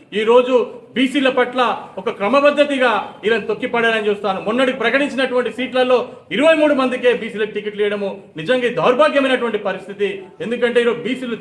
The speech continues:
చాలా, ఎంతో, అన్ని రంగాల్లో బీసీల యొక్క ప్రాధాన్యత ఉంది. ఉద్యమాల్లో బీసీల ప్రాధాన్యత ఉంది. ఉద్యమ, ఉద్య-, ప్రాణాలు పొడగొట్టడంలో బీసీలు ఉన్నారు, ఎస్సీలు ఉన్నారు, ఎస్టీలు ఉన్నారు. కానీ ఈరోజు ఒక పద్ధతిగా బీసీ, ఎస్సీ, ఎస్టీలు వీళ్ళంటే ఒక ఓట్లు అన్నట్టే చూస్తున్నారు తప్ప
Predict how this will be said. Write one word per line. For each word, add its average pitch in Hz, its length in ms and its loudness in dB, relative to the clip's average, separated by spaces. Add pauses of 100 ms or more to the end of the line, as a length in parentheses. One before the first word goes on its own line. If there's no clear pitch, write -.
చాలా, 247 320 2 (260)
ఎంతో, 226 480 -2
అన్ని 277 180 2
రంగాల్లో 254 400 2
బీసీల 233 320 -4
యొక్క 226 220 -2
ప్రాధాన్యత 202 380 0
ఉంది. 196 340 -6 (180)
ఉద్యమాల్లో 233 440 0
బీసీల 226 300 -4
ప్రాధాన్యత 233 420 -2
ఉంది. 247 260 0 (240)
ఉద్యమ, 226 320 0
ఉద్య-, - 580 -8
ప్రాణాలు 233 360 0
పొడగొట్టడంలో 247 540 2
బీసీలు 247 320 -4
ఉన్నారు, 262 340 -2 (200)
ఎస్సీలు 254 280 -2
ఉన్నారు, 262 240 2
ఎస్టీలు 254 280 -2
ఉన్నారు. 254 300 0 (220)
కానీ 220 160 0
ఈరోజు 226 220 0
ఒక 180 240 -6
పద్ధతిగా 214 800 -4 (140)
బీసీ, 226 360 -8
ఎస్సీ, 202 360 -2
ఎస్టీలు 208 580 -2 (200)
వీళ్ళంటే 190 440 0
ఒక 196 140 -2
ఓట్లు 208 340 2
అన్నట్టే 233 240 -2
చూస్తున్నారు 208 500 -4
తప్ప 202 100 -6